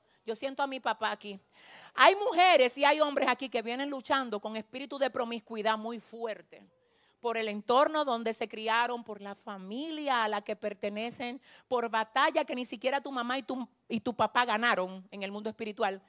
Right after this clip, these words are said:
Pero a ti Dios te rescató con mano fuerte de ahí. Dame un segundo, espérate, espérate. Cuando tú estás lleno de Dios, tú estás muy firme frente a eso.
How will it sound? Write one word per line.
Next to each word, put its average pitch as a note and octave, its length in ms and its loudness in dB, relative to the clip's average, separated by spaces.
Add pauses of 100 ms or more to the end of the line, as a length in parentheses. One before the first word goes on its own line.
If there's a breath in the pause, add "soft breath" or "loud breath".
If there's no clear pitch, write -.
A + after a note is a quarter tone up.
(300 soft breath)
Pero B3 200 4
a A#3 60 4
ti D#4+ 160 -2
Dios C#4 280 2
te C#4+ 120 2
rescató B3 680 -2
con G3 180 -4
mano A3 280 -4
fuerte F#3+ 340 -2
de F#3+ 120 -2
ahí. E3+ 180 -6 (520 soft breath)
Dame B3+ 260 6
un E4 60 0
segundo, A#3 460 4
espérate, E4 520 4
espérate. D4 540 4 (720 soft breath)
Cuando D4+ 400 8
tú D#4+ 80 6
estás G#4+ 320 8
lleno F#4 260 4
de E4+ 120 8
Dios, A#3 280 2
tú C4+ 100 4
estás C#4 220 4
muy C#4+ 200 8
firme A3 480 8
frente A3+ 260 6
a G3+ 100 10
eso. G#3 240 2